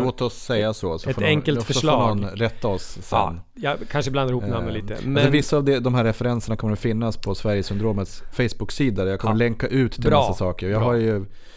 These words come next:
Speaker 1: jag har ju för vana att lägga ut alla artiklar om mig själv och det jag berättar, så man kan källkritiskt klicka in på massa saker jag gör.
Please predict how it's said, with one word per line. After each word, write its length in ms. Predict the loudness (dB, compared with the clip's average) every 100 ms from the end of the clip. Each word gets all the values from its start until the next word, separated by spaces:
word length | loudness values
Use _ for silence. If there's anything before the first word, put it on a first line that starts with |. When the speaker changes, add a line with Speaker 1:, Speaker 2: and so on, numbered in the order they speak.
| -18 -2
Speaker 1:
jag 100 | 2
har 40 |
ju 60 | 2
för 120 | 2
vana 300 | 2 4 2
att 120 | 2
lägga 240 | 0 2
ut 160 | 0 2
alla 160 | 0 0
artiklar 380 | 0 0 0
om 80 | 2
mig 80 | 2
själv 280 | 2 2 2
och 60 |
det 60 | 0
jag 100 | 0
berättar, 480 | 0 -2 0 -2 -2
så 140 | -2
man 140 | -2 0
kan 140 | 0
källkritiskt 600 | 0 0 0 0 0 -4
klicka 240 | -4 -2 -2
in 220 | -2 -2
på 240 | -2 -4
massa 280 | -2 -4 -4
saker 300 | -4 -4 -2
jag 60 | -2
gör. 340 | -2 -2 -6